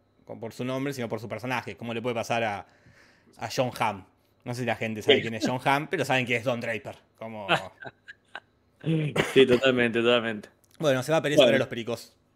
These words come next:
Speaker 2: Vaya, vaya, pasado a buscar. ¿Quién lo habrá pasado a buscar? Su
Speaker 1: ¿Quién lo
Speaker 2: cita.
Speaker 1: habrá pasado? La cita de Pereza. Para mí la cita de Pereza sí es una persona fanática de los pericos.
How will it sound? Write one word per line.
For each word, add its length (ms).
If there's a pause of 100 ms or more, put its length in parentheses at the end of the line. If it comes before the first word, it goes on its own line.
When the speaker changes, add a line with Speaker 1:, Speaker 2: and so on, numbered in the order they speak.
(140)
Speaker 2:
Vaya, 340
vaya, 240
pasado 200
a 40
buscar. 160
¿Quién 160
lo 80
habrá 140
pasado 240
a 20
buscar? 460
Su 60
Speaker 1:
¿Quién 120
lo 60
Speaker 2:
cita. 160
Speaker 1:
habrá 220
pasado? 580
La 140
cita 260
de 80
Pereza. 400 (960)
Para 140
mí 100
la 120
cita 240
de 60
Pereza 360
sí 280
es 120
una 120
persona 300
fanática 460
de 80
los 100
pericos. 420